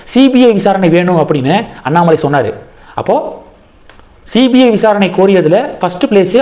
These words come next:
அண்ணாமலைக்கு தான் இருக்கு அப்படிங்கிறத நம்ம பார்க்குறோம். So இந்த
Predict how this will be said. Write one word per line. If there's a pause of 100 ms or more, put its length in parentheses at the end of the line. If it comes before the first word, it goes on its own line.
அண்ணாமலைக்கு
தான்
இருக்கு
அப்படிங்கிறத (300)
நம்ம
பார்க்குறோம். (540)
So
இந்த